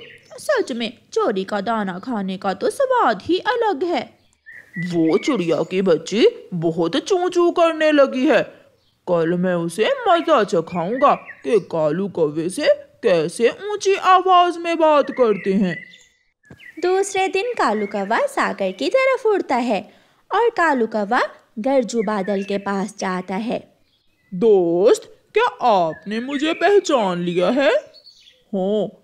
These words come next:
Speaker 2: तुम वही कौवे हो जिसने मुझे नारियल पानी दिया था। मैं एक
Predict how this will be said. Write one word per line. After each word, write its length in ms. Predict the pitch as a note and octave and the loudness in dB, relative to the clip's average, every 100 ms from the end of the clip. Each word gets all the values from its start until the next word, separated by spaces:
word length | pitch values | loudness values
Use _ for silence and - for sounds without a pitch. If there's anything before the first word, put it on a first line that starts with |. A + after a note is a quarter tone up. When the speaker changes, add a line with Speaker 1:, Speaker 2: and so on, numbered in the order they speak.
| _ | _
Speaker 2:
तुम 100 | D4+ | -6
वही 300 | C4+ G3+ A3+ | -2 -2 -2
कौवे 380 | A#3+ C#4+ C#4+ D4+ | -2 -4 -4 -2
हो 140 | E4 F#4+ - _ - | 0 0 -4 _ -4
जिसने 340 | E4 E4 E4+ | -2 -2 -6
मुझे 300 | E4+ E4+ F4 | -8 -6 -4
नारियल 480 | F#4 A#3+ F#3 F#3 A3+ | -4 -2 -2 -2 -2
पानी 420 | C4 E4 E4 D#4+ D#4 | -2 -4 -4 -6 -6
दिया 300 | C4+ A#3+ G3 | -2 -2 -2
था। 200 | F#3+ F#3 - - - - - - _ G3 | -2 -6 -6 -16 -18 -20 -20 -20 _ -2
मैं 240 | G3 F3+ E3+ F#3 | 0 0 -2 0
एक 260 | F3 E3+ | -2 -2